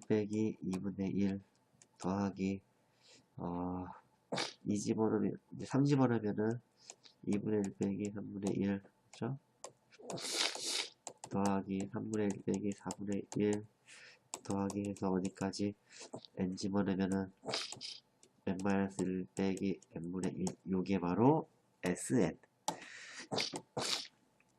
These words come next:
근데 이제 속어 되잖아. 속어가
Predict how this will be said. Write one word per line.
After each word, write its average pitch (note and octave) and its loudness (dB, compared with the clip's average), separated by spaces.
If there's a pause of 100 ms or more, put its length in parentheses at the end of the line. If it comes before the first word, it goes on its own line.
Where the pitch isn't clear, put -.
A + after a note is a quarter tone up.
(1160)
근데 F#2 0
이제 F#2+ 4
속어 C#3+ 4
되잖아. F2 2
속어가 G2 0